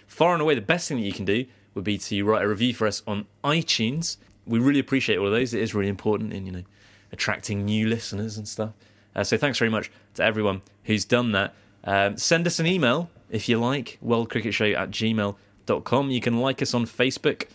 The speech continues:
facebook dot com slash cricket show. Uh, we've been posting photos up there, haven't we? So have a look at those. You can follow us on Twitter as well, at Cricket Show. That is essentially me. At Tony Covert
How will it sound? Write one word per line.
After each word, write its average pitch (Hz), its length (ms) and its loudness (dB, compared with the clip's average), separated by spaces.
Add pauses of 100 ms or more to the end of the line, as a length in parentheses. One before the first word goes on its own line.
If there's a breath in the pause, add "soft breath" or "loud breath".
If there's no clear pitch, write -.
(340 soft breath)
facebook 110 360 0
dot 101 160 -2
com 95 260 -2
slash - 440 -4 (280 soft breath)
cricket 90 260 -6
show. 101 240 2 (380 soft breath)
Uh, 92 200 -4
we've 98 140 -2
been 101 140 -2
posting 104 400 -2
photos 90 500 -2
up 85 120 -6
there, 90 160 -4
haven't 101 180 -6
we? 90 140 -6 (260 soft breath)
So - 160 0
have 123 100 2
a 123 40 2
look 113 140 0
at 92 80 0
those. 117 360 0 (160)
You 107 80 -6
can 117 100 -4
follow 147 220 2
us 131 120 -2
on 123 100 -2
Twitter - 380 -2
as 101 120 -2
well, 117 320 0 (320)
at - 360 0 (120)
Cricket - 320 -2
Show. 95 280 0
That 95 120 0
is 92 120 -4
essentially 95 480 -6
me. 87 400 -2
At - 280 0
Tony 143 340 0
Covert 127 600 2